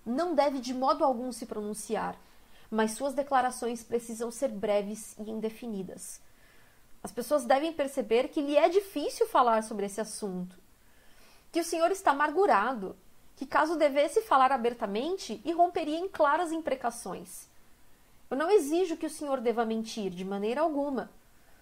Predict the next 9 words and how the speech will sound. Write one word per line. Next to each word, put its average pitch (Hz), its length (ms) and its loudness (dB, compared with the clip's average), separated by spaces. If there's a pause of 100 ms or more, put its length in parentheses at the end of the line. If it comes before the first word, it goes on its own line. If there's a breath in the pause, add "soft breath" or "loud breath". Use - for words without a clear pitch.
(120)
O 269 60 -4
senhor 294 320 -2
deve 269 240 2
apenas 277 380 -2
responder 262 500 -2
secamente, 254 800 -6 (240)
como, 220 220 0
por 214 140 0
exemplo, 185 440 -2